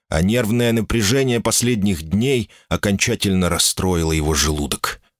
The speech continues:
Стараясь не обращать на боль внимания, он помог Шальману погрузить ящик на телегу, и лошадь тронулась с места. Стоя на пороге,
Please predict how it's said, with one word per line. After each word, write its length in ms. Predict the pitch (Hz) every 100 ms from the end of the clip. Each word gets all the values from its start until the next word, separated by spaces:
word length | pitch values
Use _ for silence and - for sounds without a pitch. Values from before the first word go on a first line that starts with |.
| _ _ _
Стараясь 580 | - - 90 98 98 -
не 100 | 101
обращать 560 | 92 98 - 110 98 92
на 120 | 92
боль 240 | 80 98
внимания, 720 | 78 90 90 107 120 117 104 - _ _
он 180 | 98 107
помог 380 | 117 110 123 120
Шальману 480 | - 120 117 104 101
погрузить 480 | 98 95 95 104 -
ящик 420 | 101 92 - -
на 100 | 87
телегу, 540 | - 87 120 117 120 - _ -
и 100 | 98
лошадь 560 | 98 113 - 104 - -
тронулась 520 | 92 92 90 87 82
с 200 | - -
места. 540 | 80 73 - - - - _ _ _ _ _ -
Стоя 340 | - 143 156
на 120 | 151
пороге, 500 | 135 143 175 143 143